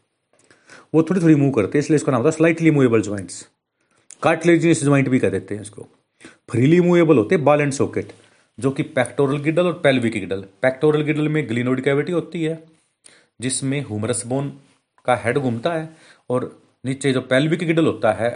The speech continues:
उसके अंदर जो होता है स्फिनोइड कैविटी होती है, एसिटाबुलम भी कह देते हैं उसमें, उसमें फीमर वाली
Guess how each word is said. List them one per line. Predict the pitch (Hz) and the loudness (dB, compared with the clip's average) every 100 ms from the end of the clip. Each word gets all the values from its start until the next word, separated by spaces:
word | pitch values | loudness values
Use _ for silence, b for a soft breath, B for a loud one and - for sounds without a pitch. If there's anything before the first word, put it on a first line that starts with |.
| - | -6
उसके | 147 - 147 | -10 -4 -4
अंदर | 143 135 127 | -2 -2 -2
जो | 120 | -4
होता | 110 113 | -4 -4
है | 110 | -6
स्फिनोइड | - 117 120 123 | -6 -6 -4 -4
कैविटी | 120 120 117 | -4 -4 -4
होती | 147 135 - 143 | -6 -6 -6 -6
है, | 139 | -4
एसिटाबुलम | - 127 143 131 117 117 | -4 -6 -2 -2 -2 -4
भी | 117 | -6
कह | 117 | -4
देते | 127 113 | -6 -6
हैं | 123 | -12
उसमें, | 117 180 196 b b b b | -12 -14 -14 b b b b
उसमें | 156 - 139 156 | -10 -6 -4 -4
फीमर | 160 147 151 151 | -4 0 2 4
वाली | 135 120 113 | 4 2 -2